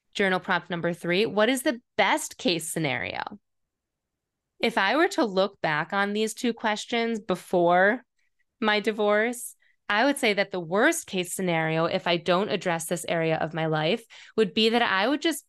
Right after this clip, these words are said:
be this mediocre, like, living this half version of my life. That would be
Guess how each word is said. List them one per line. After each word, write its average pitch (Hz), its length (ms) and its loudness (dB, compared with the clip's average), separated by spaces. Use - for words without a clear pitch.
be 208 560 0
this 202 220 0
mediocre, 214 1080 0
like, 202 260 0
living 226 520 2
this 196 140 0
half 214 560 -4
version 170 600 0
of 165 200 0
my 156 140 -2
life. - 420 -6
That 202 260 2
would 190 160 -2
be 175 460 0